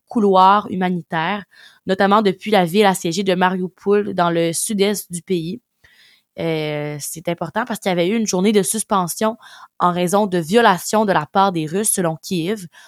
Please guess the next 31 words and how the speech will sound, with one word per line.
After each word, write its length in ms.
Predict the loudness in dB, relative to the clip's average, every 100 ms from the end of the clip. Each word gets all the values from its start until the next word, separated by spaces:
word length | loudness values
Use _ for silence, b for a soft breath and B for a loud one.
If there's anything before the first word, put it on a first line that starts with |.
| b _
Alors 280 | -2 0 2
là, 100 | 0
les, 240 | 0 -2
les 180 | -6 -6
civils 260 | -4 -2
vont 200 | -2 -4
pouvoir 280 | -8 -4 -2
recommencer 520 | -2 -4 -6 -6 -8 -4
à 100 | -4 -4
évacuer. 640 | -4 -6 -8 -6 -4 -4 _ b b b b b b
On 140 | -2 4
a 220 | 6 8
également 280 | 6 4 6
appris 300 | 4 2 -2
aujourd'hui 440 | 0 0 0 -2
que 100 | -2
trente 400 | -4 0 0 0
prisonniers 540 | -2 0 0 2 0 0
ukrainiens 480 | -2 -4 -2 -2 -4 B B -10
ont 80 | -6
été 280 | -4 -2
libérés 580 | 0 0 4 4 4 0
dans 220 | 0 0
un 80 | -2
nouvel 320 | -2 2 2
échange 580 | 2 2 0 0 -2 -4
de 180 | -6 -6
prisonniers 560 | -6 -4 0 0 0 -2
avec 200 | -4 -6
la 140 | -10
Russie. 480 | -10 -10 -8 -8 -12